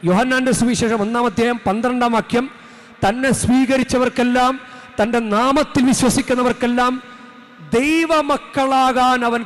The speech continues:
കഴിവ് നൽകി." അപ്പം മക്കൾക്ക് കിട്ടുന്ന സ്വത്താണ്. മക്കൾക്കല്ലേ സ്വത്ത് കിട്ടുള്ളൂ. പെരുവഴിയിൽ പോകുന്നവർക്ക് സ്വത്ത് കൊടുക്കോ? പരദേശികൾക്ക് സ്വത്ത് കൊടുക്കോ?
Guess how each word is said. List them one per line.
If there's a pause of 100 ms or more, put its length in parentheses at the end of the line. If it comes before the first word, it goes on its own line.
കഴിവ്
നൽകി." (1400)
അപ്പം
മക്കൾക്ക്
കിട്ടുന്ന (120)
സ്വത്താണ്. (920)
മക്കൾക്കല്ലേ
സ്വത്ത്
കിട്ടുള്ളൂ. (100)
പെരുവഴിയിൽ
പോകുന്നവർക്ക്
സ്വത്ത്
കൊടുക്കോ? (960)
പരദേശികൾക്ക്
സ്വത്ത്
കൊടുക്കോ?